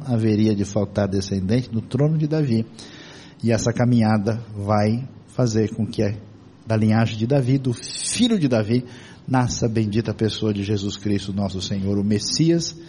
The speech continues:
Senhor nosso, pra todo sempre. Amém. Por isso, é interessante descobrir essas coisas e ver que Davi, de fato, só pelo que a gente conhece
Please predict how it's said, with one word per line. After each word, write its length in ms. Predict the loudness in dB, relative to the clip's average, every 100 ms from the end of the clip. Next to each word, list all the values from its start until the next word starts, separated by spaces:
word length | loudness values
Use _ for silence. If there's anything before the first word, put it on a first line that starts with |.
| -20 -20 -18
Senhor 300 | -4 0 2
nosso, 420 | 2 2 0 0 0
pra 140 | -2
todo 300 | 0 0 0
sempre. 420 | -2 -2 -2 -4
Amém. 300 | -4 -4 -8 -16 -20 -20 -20 -20 -18 -16 -16 -18 -14
Por 180 | 0 4
isso, 480 | 6 4 2 -6 -8 -10
é 340 | 2 2 2 4
interessante 1200 | 4 4 0 2 2 0 -2 2 4 4 2 0
descobrir 840 | 2 0 2 0 2 2 4 2
essas 480 | 0 -2 0 -2 -4
coisas 600 | 0 2 2 2 2 4
e 80 | 2
ver 320 | 2 2 2 -2 -14 -20 -20 -20 -20 -20 -2
que 100 | 0
Davi, 420 | 2 0 2 2
de 160 | 2
fato, 400 | -4 0 0 0
só 400 | -2 0 2 2
pelo 320 | 0 0 0 2
que 120 | 0
a 40 |
gente 260 | 0 0 -4
conhece 920 | -2 0 2 4 4 2 -2 -6